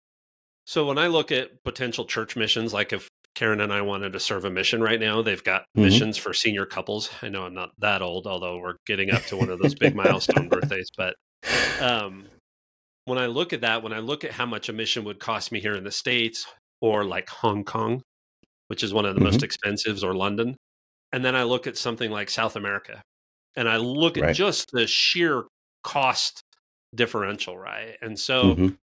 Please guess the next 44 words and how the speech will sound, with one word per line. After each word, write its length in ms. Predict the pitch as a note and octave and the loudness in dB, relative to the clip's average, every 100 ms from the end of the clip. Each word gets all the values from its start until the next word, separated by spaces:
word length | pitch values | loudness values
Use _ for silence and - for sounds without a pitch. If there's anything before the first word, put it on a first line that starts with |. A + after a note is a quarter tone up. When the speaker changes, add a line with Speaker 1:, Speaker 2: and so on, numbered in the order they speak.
| - | -12
Speaker 1:
if 180 | B2 C#3 | -6 0
I 160 | D3+ | 0
were 180 | E3+ D#3+ | 2 -2
gonna 220 | C#3+ C3+ B2 | -2 -4 -2
go 240 | B2 A#2+ | -2 -2
to 540 | A#2+ B2 A#2 A2+ A2 | -4 -2 0 0 -2
somewhere 360 | G#2 - B2 A2+ | -2 0 2 2
in 120 | G#2+ | 0
South 300 | G#2 A2 G#2+ | 0 0 -2
America, 680 | G#2+ A#2+ B2+ A2+ G2 F#2+ G2 _ _ _ | 0 2 2 0 -4 -4 -8 _ _ _
but 120 | - A#2 | 0 0
I 60 | |
still 360 | G#2+ - D3 C3+ | 0 -2 0 2
make 300 | A#2 B2 - | 2 0 0
my 340 | A2+ G#2 G2+ G2+ | -4 -2 -4 -2
San 280 | - A#2 | 0 0
Francisco 540 | G#2+ A2+ - G#2+ - G#2+ | 0 -6 -6 -6 -6 -4
Bay 160 | G#2 A2 | 0 2
Area 560 | G#2+ G#2 G2 F#2 F#2 F#2 _ _ _ _ _ | 2 0 -2 -4 -6 -12 _ _ _ _ _
salary, 560 | - C3 C#3+ B2 G2 G2+ | -4 0 2 0 -4 -6
or 260 | B2 C3 C3+ | -4 -2 -2
even 280 | D3 E3+ | -2 0
if 180 | F3+ D#3+ | 0 0
they 180 | C#3 A#2+ | 0 0
adjusted 600 | A2+ A2 C3+ C#3 - A#2 | -2 0 0 0 -2 -4
my 120 | A2+ | -2
salary 500 | G#2 - A2 G#2+ G2+ | -2 -2 0 -2 -4
down, 380 | G2+ A#2 B2 A#2 | -2 0 0 0
which 160 | G2+ - | -4 -8
a 60 | |
lot 180 | F#2+ F#2+ | -6 -6
of 60 | G2 | -6
companies 400 | A#2 G2 G2+ D#2+ | -8 -6 2 4
Speaker 2:
Right. 40 | |
Speaker 1:
started 400 | D#2 G#2 G2+ F#2+ | 4 2 0 -2
to 80 | G2+ | -2
do, 260 | G#2 G#2+ F#2 - | 0 0 -2 -4
they 100 | G2+ | -2
had 240 | G2 G2+ | -2 -2
salary 360 | - A2 A#2 A2+ | 0 2 4 4
Speaker 2:
Right. 60 | A#2 | 2
Speaker 1:
tiers 300 | G#2+ G2 G2 | -2 -6 -6
based 300 | G2+ G2+ G2 | -6 -6 -4
on 240 | F#2+ F#2+ | -6 -6